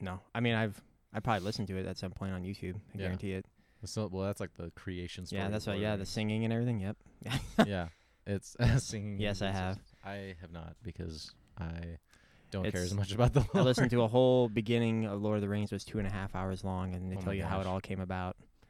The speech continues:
Speaker 2: That's too
Speaker 1: So
Speaker 2: much.
Speaker 1: obviously, I can't retain all the information in one go, but I retain the important parts,
Speaker 2: <laughs>
Speaker 1: like singing brought all creation to being. <laughs>
Speaker 2: Heck yeah,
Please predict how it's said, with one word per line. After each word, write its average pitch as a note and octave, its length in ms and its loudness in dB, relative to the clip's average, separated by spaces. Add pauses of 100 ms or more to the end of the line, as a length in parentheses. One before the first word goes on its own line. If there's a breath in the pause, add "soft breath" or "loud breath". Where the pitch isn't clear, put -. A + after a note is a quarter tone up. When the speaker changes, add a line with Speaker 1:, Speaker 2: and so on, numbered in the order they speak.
(180)
Speaker 2:
That's - 240 -8
too - 140 -10
Speaker 1:
So G2 160 0
Speaker 2:
much. F#2+ 100 -2
Speaker 1:
obviously, G#2+ 340 2
I G2 60 -2
can't G#2 180 0
retain G2 260 -2
all G2 200 -2
the G#2+ 60 -2
information G#2+ 440 -2
in A2+ 120 0
one A2+ 140 0
go, A#2 180 2
but G#2+ 100 0
I G2 60 0
retain G2 640 -2
the G#2 80 -2
important G2 380 -4
parts, F2+ 320 -8
Speaker 2:
<laughs> - 0 -
Speaker 1:
like C#3 580 4
singing G2 440 0
brought F#2+ 220 -4 (280)
all G2 220 0
creation F#2+ 440 -4
to - 100 -8
being. G2+ 380 0 (320)
<laughs> - 320 0
Speaker 2:
Heck G2 220 -4
yeah, E2 140 -2